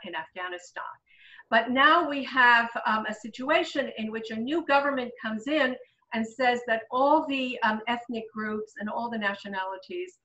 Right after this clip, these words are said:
are part of the Afghan nation and they are all equal too. There was also a land reform program that was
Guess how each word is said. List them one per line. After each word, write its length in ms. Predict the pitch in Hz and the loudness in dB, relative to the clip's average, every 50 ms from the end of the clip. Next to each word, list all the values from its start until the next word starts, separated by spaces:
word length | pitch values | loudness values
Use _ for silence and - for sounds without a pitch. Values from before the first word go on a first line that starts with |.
| _ - - - - | _ -20 -18 -10 -6
are 160 | 175 185 185 - | -4 -4 -4 -4
part 160 | - 220 208 208 | -4 -4 -4 -4
of 60 | 208 - | -4 -8
the 120 | 196 202 - | -6 -2 2
Afghan 440 | 240 269 269 - - 262 247 240 240 | 4 4 4 2 -2 -2 -2 -2 -2
nation 460 | 226 226 226 226 - - 240 226 220 - | -2 -4 -4 -4 -6 -6 -8 -8 -8 -8
and 100 | 196 185 190 | -10 -12 -10
they 140 | 196 196 185 | -8 -6 -6
are 140 | 180 185 - | -6 -6 -6
all 240 | 220 190 185 180 - - | -4 -4 -4 -6 -6 -8
equal 340 | 208 196 196 - 175 175 180 - - | -12 -12 -12 -12 -14 -14 -14 -14 -14
too. 300 | 202 185 170 170 - - _ _ _ _ _ _ | -14 -12 -12 -12 -14 -18 _ _ _ _ _ _
There 120 | - 226 226 | -2 0 0
was 120 | 226 220 | 0 0
also 300 | 254 262 269 262 - 247 214 | 0 0 0 0 -2 -4 -2
a 60 | 208 | -2
land 340 | 208 214 240 254 269 294 294 285 | 0 2 4 4 4 4 2 0
reform 420 | 262 254 254 - 240 214 208 202 208 - | -4 -6 -6 -6 -4 -4 -4 -4 -6 -6
program 600 | - 208 202 202 202 196 185 180 180 185 185 175 | -2 -2 -2 -2 -2 -2 -2 -2 -2 -4 -6 -6
that 140 | 180 180 175 - | -8 -8 -6 -6
was 140 | 190 180 | -8 -10